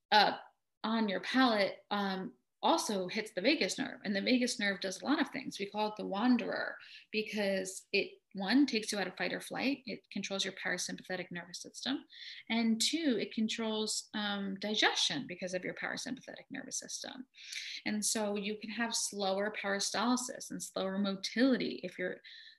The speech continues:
vagus nerve isn't being stimulated enough. And you kind of are gonna be on edge, and you're gonna go back into an anxiety cycle, regardless of mouth breathing or not, just because your vagus nerve doesn't have enough stimulation up there. So,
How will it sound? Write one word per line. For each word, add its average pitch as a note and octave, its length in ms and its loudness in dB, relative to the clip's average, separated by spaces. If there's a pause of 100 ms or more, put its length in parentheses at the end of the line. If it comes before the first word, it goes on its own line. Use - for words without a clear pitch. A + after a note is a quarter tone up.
(120)
vagus F#3 300 2
nerve E3+ 240 -4
isn't F3 260 -6
being F3 260 -4
stimulated - 640 -4
enough. - 320 -8 (120)
And G3 160 -4
you G3+ 120 -4
kind G3+ 240 -2
of G3 120 -6 (220)
are G3 140 0
gonna G#3 180 0
be G#3 160 0
on G3+ 140 2
edge, B3+ 280 6
and F3 80 -6
you're F3+ 100 -4
gonna F#3 160 -6
go G3 220 0
back F#3 220 4
into F3+ 300 -4
an F3+ 140 -2
anxiety F#3 520 -4
cycle, F3 540 -8 (340)
regardless A3 520 0
of F#3 180 -8
mouth F3 240 -8
breathing F3+ 260 -4
or F3 100 -4
not, F#3 220 -4 (260)
just - 200 -4
because A#3 260 2
your G#3+ 140 0
vagus G#3+ 360 4
nerve C#4 300 4
doesn't F3 280 -6
have F3 220 -8
enough - 220 -8
stimulation - 720 -8
up E3+ 120 -12 (100)
there. - 160 -4 (560)
So, G3+ 720 4